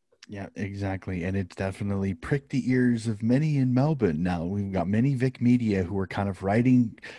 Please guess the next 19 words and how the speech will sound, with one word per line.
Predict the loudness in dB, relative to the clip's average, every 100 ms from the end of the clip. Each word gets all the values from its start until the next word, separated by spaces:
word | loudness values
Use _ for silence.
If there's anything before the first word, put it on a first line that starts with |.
| -8
the | -6
Swans | 2 4 4 4
off | 4 4 2
as | -2 -4
the, | -4 -4 -8 -6
as | -4
the | -2
weak | 4 6 4 -2
team | 0 2 4 4
in | 4
the | 2 4
eight. | 4 4
They'd | 0 -2 2
be | 2
the | 2
team | 0 0 0
that | -2 0
falls | 2 2 4
out. | 4 2